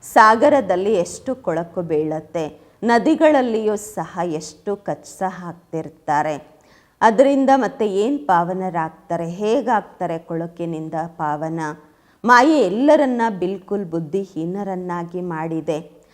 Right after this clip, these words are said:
ತಂದೆ ಮಕ್ಕಳಿಗೆ ಹೇಳುತ್ತಾರೆ, "ಮಕ್ಕಳೇ, ನನ್ನನ್ನು ನೆನಪು ಮಾಡಿರಿ, ನೀವು ಆತ್ಮ ಕರೆಯುತ್ತೆ ಅಲ್ವಾ, ಏ ಪತಿತ ಪಾವನ ಬನ್ನಿ" ಎಂದು.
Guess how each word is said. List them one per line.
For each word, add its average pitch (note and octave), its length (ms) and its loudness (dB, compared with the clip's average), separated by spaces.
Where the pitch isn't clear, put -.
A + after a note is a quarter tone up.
ತಂದೆ D#4+ 680 4
ಮಕ್ಕಳಿಗೆ D4 640 2
ಹೇಳುತ್ತಾರೆ, F#3 760 -4
"ಮಕ್ಕಳೇ, F3+ 480 -6
ನನ್ನನ್ನು G3 520 -6
ನೆನಪು E3+ 480 -8
ಮಾಡಿರಿ, D#3 920 -6
ನೀವು A#3 160 4
ಆತ್ಮ A3+ 420 2
ಕರೆಯುತ್ತೆ F#3+ 640 -4
ಅಲ್ವಾ, D#3+ 360 -4
ಏ A3 120 -2
ಪತಿತ E3+ 520 -8
ಪಾವನ E3 560 -6
ಬನ್ನಿ" E3+ 560 -6
ಎಂದು. D#3 640 -6